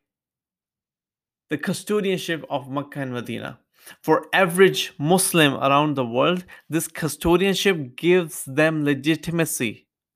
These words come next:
and authority on Islam because they think that whoever is controlling Makkah and Medina should be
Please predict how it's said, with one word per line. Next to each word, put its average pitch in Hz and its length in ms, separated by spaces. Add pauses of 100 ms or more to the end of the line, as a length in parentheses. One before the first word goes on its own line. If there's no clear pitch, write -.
(360)
and 151 160
authority 175 640
on 165 100
Islam 143 480 (340)
because 139 280
they 165 180
think 180 300
that 151 160
whoever 160 360
is 151 160
controlling 156 640 (680)
Makkah 156 340
and 143 140
Medina 170 480 (200)
should 156 580
be 165 300